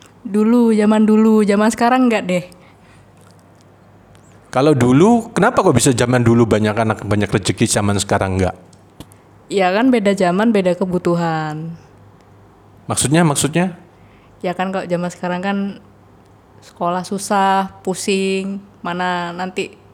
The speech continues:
Speaker 1: sistemnya sistem zonasi kan pusing.
Speaker 2: Ya kalau pusing ya minum obat sakit kepala dong.
Speaker 1: Oskadon. <laughs>
Speaker 2: Nah, ini iklan, nggak boleh, disensor ini, sensor ini.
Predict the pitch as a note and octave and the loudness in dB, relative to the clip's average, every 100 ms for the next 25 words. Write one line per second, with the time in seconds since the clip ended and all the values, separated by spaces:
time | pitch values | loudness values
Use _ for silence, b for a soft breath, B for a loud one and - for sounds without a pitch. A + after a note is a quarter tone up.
0 | _ - G#3 G3 F#3 F3+ G3 G3+ F#3 E3+ | _ -10 -8 -6 -4 -4 -4 -4 -2 0
1 | E3+ F#3+ G3 G#3 A#3 B3+ C#4 - G#3 F3+ | 0 -2 0 0 2 2 0 0 -2 -4
2 | F3 G#3 - - _ - _ - _ _ | -8 -12 -16 -20 _ -20 _ -20 _ _
3 | - A#2 E3+ G#3 A#3 C#4 B3 D#3 D#3 E3 | -6 0 2 4 2 2 4 4 4 2
4 | C#3+ A#2 - - - - G#2 G#2+ - - | 2 0 -2 -8 -8 -6 -4 -4 -4 -2
5 | A#2 A#2+ G2+ F#2+ F#2+ F#2+ F#2+ F#2+ F#2+ F#2+ | 0 0 2 2 2 0 0 -2 -2 -6
6 | F#2 - _ - - - F#3+ E3+ E3 - | -10 -18 _ -12 -10 -4 -2 -2 -4 -8
7 | - - - G#4+ F#5 - - B B B | -14 -16 -18 -16 -14 -14 -16 B B B
8 | B B - G2+ D#2 G2+ A2 G#2 B2 A#2+ | B B -10 -8 -4 -2 -2 0 2 2
9 | G#2+ G#2 G2 A#2 A#2+ G#2+ G2+ A#2 A#2 - | 2 0 2 2 2 0 0 0 0 2
10 | C#3 A#2+ A2+ G#2+ A2 A2+ - A#2+ A2 A2 | 2 2 2 0 0 0 0 0 2 0
11 | G#2+ G2+ G2 | 0 -2 -4